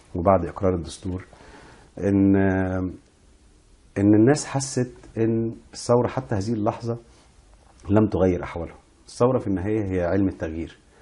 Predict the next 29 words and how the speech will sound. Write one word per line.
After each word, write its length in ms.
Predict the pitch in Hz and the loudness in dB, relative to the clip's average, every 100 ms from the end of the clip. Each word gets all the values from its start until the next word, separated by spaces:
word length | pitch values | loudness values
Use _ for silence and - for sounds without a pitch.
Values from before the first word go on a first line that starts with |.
| _ | _
فإذا 260 | - 95 95 | -6 -4 -2
لم 180 | 90 85 | -4 -4
تغير 540 | 87 113 104 82 - _ _ - | 0 2 2 -2 -8 _ _ -8
من 160 | 90 | -8
أحوال 320 | 85 - 101 98 | -6 -2 2 2
الناس 320 | 85 87 - | -2 -8 -10
خاصة 380 | 82 - 87 85 | -10 -8 -6 -6
الفقراء 520 | 82 - - 87 - - _ - - _ 85 | -10 -10 -6 -4 -6 -12 _ -20 -20 _ -8
اللي 140 | 85 | -2
قامت 280 | 98 98 95 | 0 0 -2
من 120 | 85 | -10
أجلهم، 400 | 80 87 87 113 - _ _ - _ 95 | -6 -6 -6 -8 -12 _ _ -20 _ -4
إذا 100 | 92 | 0
الغلابة 380 | 90 110 110 | 4 6 6
ما 80 | 95 | 4
خدوش 280 | 95 95 110 | 0 -4 -4
حقهم 320 | - 101 104 | -4 -4 -4
في 120 | 98 | -4
البلد 360 | 92 92 98 90 | -6 -4 -4 -4
ديت 280 | 101 104 101 | -2 -2 -2
يبقى 160 | 90 | -6
أكن 240 | 82 101 95 | -4 0 0
ما 60 | |
فيش 240 | 82 - - | -2 -10 -12
ثورة. 200 | - - _ _ _ - - - - - | -14 -16 _ _ _ -20 -20 -20 -20 -20
فشعرت 920 | - - 95 95 95 - 101 135 156 120 | -8 0 2 0 -2 4 6 8 6 2
أن 180 | 113 | 2
هذه 300 | 104 101 113 | 0 -2 -2
اللحظة، 500 | 127 123 120 123 120 | -2 -2 -4 -4 -4